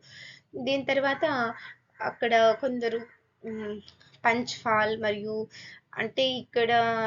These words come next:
నార్త్ సైడ్ వాళ్ళు ఇలా అంటూ ఉంటారు. మరి మన సౌత్ సైడ్ ఏ విధంగా అంటారో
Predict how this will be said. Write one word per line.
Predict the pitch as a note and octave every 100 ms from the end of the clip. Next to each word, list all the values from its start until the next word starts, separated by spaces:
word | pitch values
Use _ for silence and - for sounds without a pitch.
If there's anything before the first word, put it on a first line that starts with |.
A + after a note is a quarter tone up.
| G#3+
నార్త్ | G#3+ G#3+ G#3+
సైడ్ | B3+ C#4+ C4
వాళ్ళు | C#4+ C4+ D4
ఇలా | A3+ A#3 A#3+
అంటూ | A3+ G#3+ A#3
ఉంటారు. | G#3+ A3+ D#4
మరి | F#4 C4+ A#3 A3+
మన | A3+ G#3+ G#3
సౌత్ | A3 G#3 -
సైడ్ | A#3+ A3+
ఏ | A3+ A3 G#3 G#3
విధంగా | A3 A3
అంటారో | G3+ G#3